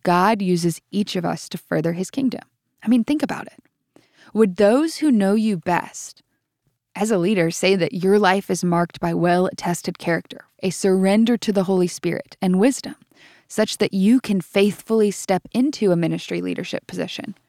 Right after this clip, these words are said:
as a volunteer? Another question, is there any area of your life that you need to give up control and allow someone else to lead? It could have been really tempting. I mean, it was really tempting for me to say yes to both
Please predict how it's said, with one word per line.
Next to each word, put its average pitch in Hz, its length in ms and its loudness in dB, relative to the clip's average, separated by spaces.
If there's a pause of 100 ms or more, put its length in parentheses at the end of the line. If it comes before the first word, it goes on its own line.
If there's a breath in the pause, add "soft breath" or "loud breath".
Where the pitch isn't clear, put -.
as 190 140 -2
a 226 40 0
volunteer? 254 480 0 (640 soft breath)
Another 311 300 2
question, - 440 -4 (640)
is 202 120 0
there 220 160 0 (240)
any 247 400 4
area 202 380 4
of 180 180 0
your 175 140 2
life 165 440 -4
that 185 120 0
you 208 120 4
need 220 180 2
to 190 100 -2
give 190 240 2
up 240 160 2
control - 420 -8
and 180 180 -2
allow 190 480 2
someone 185 460 0
else 180 280 -2
to 165 120 -2
lead? 196 320 -4 (680 soft breath)
It 208 100 -6
could 349 160 -4
have 330 100 -2
been 202 240 0
really 269 300 2
tempting. 202 580 -2
I - 60 -4
mean, 220 160 4
it 202 100 -2
was 226 320 2
really 170 220 0
tempting 170 480 -4 (380 soft breath)
for 180 160 0
me 196 180 4
to 254 100 4
say 180 200 2
yes 175 240 0
to - 80 -4
both 165 360 -2